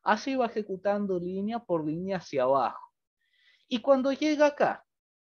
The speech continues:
le damos una posibilidad al programa. ¿Cuál sería la posibilidad?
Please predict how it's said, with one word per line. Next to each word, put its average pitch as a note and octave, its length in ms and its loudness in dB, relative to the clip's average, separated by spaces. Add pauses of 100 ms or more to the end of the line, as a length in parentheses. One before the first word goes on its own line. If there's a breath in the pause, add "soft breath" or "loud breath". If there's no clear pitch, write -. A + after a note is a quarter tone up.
(360)
le F#3+ 140 0
damos A3+ 300 -2
una A3 220 0
posibilidad D#3+ 760 2 (320)
al C3 160 -6
programa. A2 680 -6 (380)
¿Cuál A#3+ 160 2
sería A3+ 240 -2
la G#3 140 -2
posibilidad? F3+ 600 -2